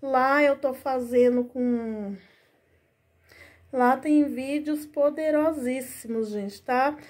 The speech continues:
Eu vou deixar o link aí pra vocês, tá? E não se esqueça, vão lá e confira meu OnlyFans ou meu Privacy. Tanto faz, no OnlyFans, no Privacy, tá bom?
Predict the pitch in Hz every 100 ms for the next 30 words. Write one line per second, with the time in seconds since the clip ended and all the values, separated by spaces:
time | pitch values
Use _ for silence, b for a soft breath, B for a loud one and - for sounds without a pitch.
0 | B B 254 240 247 262 - 302 311 302
1 | 294 294 302 302 311 294 277 - - 294
2 | 294 339 - 240 208 214 - 254 254 262
3 | 254 277 302 370 - - 285 254 254 262
4 | 285 285 285 294 311 311 311 311 - 294
5 | 285 277 262 262 262 262 254 262 - 302
6 | 311 349 - - B B B _ 320 311
7 | 320 320 339 370 320 240 220 226 - 294
8 | 320 392 403 294 285 294 294 277 262 262
9 | 294 285 294 302 302 302 277 220 214 -
10 | 233 226 254 311